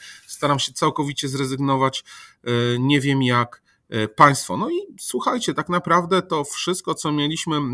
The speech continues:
do powiedzenia w Cyber, Cyber Raport w dwieście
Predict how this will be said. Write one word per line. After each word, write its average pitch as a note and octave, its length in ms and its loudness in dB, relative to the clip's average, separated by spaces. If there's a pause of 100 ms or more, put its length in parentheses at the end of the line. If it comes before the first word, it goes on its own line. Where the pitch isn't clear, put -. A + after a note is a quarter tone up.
do C#3+ 120 -2
powiedzenia C3+ 600 0
w - 160 -8 (300)
Cyber, D#3 400 0
Cyber C3 480 -2
Raport D3+ 500 2 (380)
w A#2+ 60 -10
dwieście C#3+ 600 0